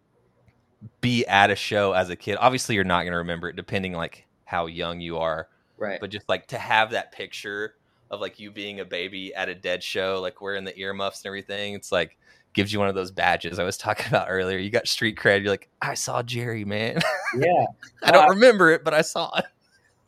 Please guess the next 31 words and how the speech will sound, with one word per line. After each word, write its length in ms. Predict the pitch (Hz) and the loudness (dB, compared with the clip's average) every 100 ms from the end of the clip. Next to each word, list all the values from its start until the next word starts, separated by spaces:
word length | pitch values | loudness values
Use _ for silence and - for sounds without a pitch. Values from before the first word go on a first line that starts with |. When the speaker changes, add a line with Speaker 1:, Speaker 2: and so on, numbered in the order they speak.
| - | 4
Speaker 2:
I 100 | 131 | 6
actually, 440 | 143 - 160 139 | 6 2 -2 2
I 80 | 127 | 2
met 220 | 131 139 | 2 0
somebody 300 | - 139 127 | -2 0 2
this 200 | 120 120 | 0 -2
summer 300 | 120 120 113 | -2 -2 -2
who's 180 | 117 107 | -4 -4
my 180 | 107 110 | -2 -2
age, 460 | 107 104 98 104 | -2 -2 -2 -6
whose 140 | - 104 | -10 -6
parents 360 | - 110 104 104 | -4 -4 -4 -8
are 40 | |
super 280 | 104 101 101 | -10 -8 -8
into 160 | 98 98 | -8 -10
Phish, 320 | 95 98 - | -8 -8 -8
and 100 | 101 | -12
so 80 | 104 | -6
he's 180 | 120 | -4
been 120 | 120 113 | -4 -4
going 140 | 110 | -4
to 80 | 104 | -6
see 140 | 107 | -10
Phish 240 | 101 98 - | -10 -10 -10
since 200 | 101 101 | -14 -10
he 80 | 101 | -8
was, 180 | 98 | -8
like, 220 | 98 98 - | -8 -10 -10
nine 220 | 101 101 | -8 -6
years 220 | 98 98 | -8 -6
old, 320 | 98 95 92 | -4 -4 -6